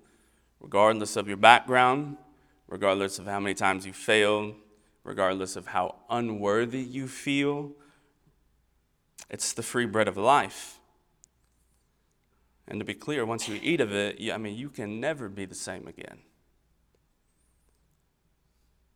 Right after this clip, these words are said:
The showbread might have been reserved for a few, but the, the bread of life is offered to all, and that's not too late. You know, even if, um,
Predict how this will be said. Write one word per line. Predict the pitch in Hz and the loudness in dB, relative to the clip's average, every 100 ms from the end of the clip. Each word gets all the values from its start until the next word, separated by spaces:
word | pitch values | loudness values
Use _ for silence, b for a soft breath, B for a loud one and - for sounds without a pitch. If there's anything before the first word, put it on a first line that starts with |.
| _ _ - b b b b b _ _ | _ _ -20 b b b b b _ _
The | 113 | -4
showbread | 113 160 143 110 101 104 | 6 8 8 6 4 4
might | 110 123 | 4 4
have | 104 | 2
been | 104 101 | -2 -2
reserved | 98 101 95 95 | -2 0 0 -2
for | 104 | -6
a | 95 | -6
few, | - - 95 95 95 92 | -8 -12 -10 -10 -10 -12
but | 95 | -10
the, | 92 92 123 - - | -8 -8 -10 -20 -16
the | 110 | -16
bread | - 117 131 | -6 4 6
of | 123 104 - - _ | 4 -2 -8 -20 _
life | - 113 120 110 110 - - | -2 8 10 10 6 -6 -14
is | - 104 104 | -6 -6 -2
offered | - 95 - - 98 98 104 - | 4 4 2 -6 -8 -8 -16 -12
to | - | -12
all, | - 90 87 92 | -2 0 0 -4
and | 98 | -4
that's | 101 113 - | -2 -2 -2
not | 95 92 - | -4 -4 -6
too | - | -14
late. | 95 92 101 117 - - - b b b b b b b b b b b b b _ | -12 -2 0 0 -4 -16 -18 b b b b b b b b b b b b b _
You | - | -6
know, | 117 113 | -2 0
even | 117 135 127 | 0 -2 -2
if, | 110 107 - - - - | -2 -2 -6 -18 -20 -18
um, | - 92 87 85 | -12 -12 -12 -18